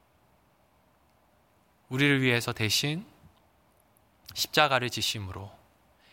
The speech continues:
하나님 앞에서 버림을 받으셨지만 그 사랑을 우리 가운데 주시기까지 우리를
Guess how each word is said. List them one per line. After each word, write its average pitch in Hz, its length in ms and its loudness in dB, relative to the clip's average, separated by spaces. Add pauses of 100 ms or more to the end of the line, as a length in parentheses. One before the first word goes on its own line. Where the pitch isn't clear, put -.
(120)
하나님 147 380 2
앞에서 120 320 -2
버림을 151 380 2
받으셨지만 120 960 -4 (640)
그 233 300 6
사랑을 202 480 6
우리 165 180 2
가운데 156 300 4
주시기까지 147 680 0
우리를 104 460 -6